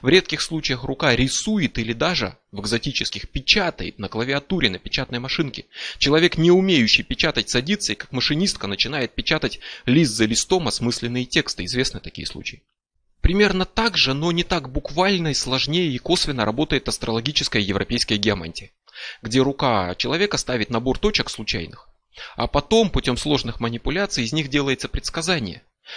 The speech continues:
Классическое объяснение механизма работы: духи земли пришли и направили руку прорицателя. Всевозможные рамки, маятники и так далее качаются и дают ответы на вопрос,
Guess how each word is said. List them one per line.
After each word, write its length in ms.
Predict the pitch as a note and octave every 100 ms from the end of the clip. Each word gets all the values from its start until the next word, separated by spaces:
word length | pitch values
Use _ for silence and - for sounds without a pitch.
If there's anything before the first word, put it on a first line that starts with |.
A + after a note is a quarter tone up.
| -
Классическое 680 | - C#3 C#3+ F#3 - - A2+
объяснение 500 | A#2+ - D3 C3 G#2+
механизма 580 | G#2 A2 B2+ B2+ A2 G2
работы: 440 | G#2 C#3 G3+ B2 - - -
духи 460 | A#2+ B2+ F#3+ - B2
земли 640 | A2 A#2 G#2 C3 G#3 - _ _ _
пришли 400 | - G#2 B2+ F#3+
и 160 | - A2
направили 680 | G#2 - A#2+ F3 E3+ C3 -
руку 340 | G#2 B2 -
прорицателя. 760 | A#2 G#2+ G#2 - F#2+ - - - _ _ - - - -
Всевозможные 600 | - D3 E3 F#3+ E3+ D#3+
рамки, 400 | C#3 D#3+ E3+ D3+
маятники 580 | B2+ C#3 D3 C#3 C3 B2
и 20 |
так 180 | A#2 B2
далее 260 | D#3 C3+
качаются 600 | - B2 - F#3+ F#3+ -
и 40 | C3
дают 280 | C#3 D3+ C3+
ответы 360 | - C#3+ B2
на 120 | G#2+
вопрос, 540 | G#2+ A#2 - A3 -